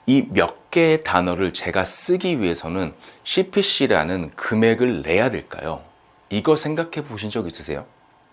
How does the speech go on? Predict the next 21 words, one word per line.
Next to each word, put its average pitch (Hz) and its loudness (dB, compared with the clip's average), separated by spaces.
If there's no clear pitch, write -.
자, - -4
다시 - 0
말하면 82 -4
우리는 120 2
고객을 147 2
직접 - 0
만나서 107 -4
설득시키는 175 -2
방식으로도 82 -4
제품을 - -8
판매할 180 -2
수 180 -10
있잖아요, 76 -10
그쵸? - -10
근데 127 4
이거는 117 4
우리가 95 0
시간이 185 2
많이 82 0
들기 143 -2
때문에 78 -4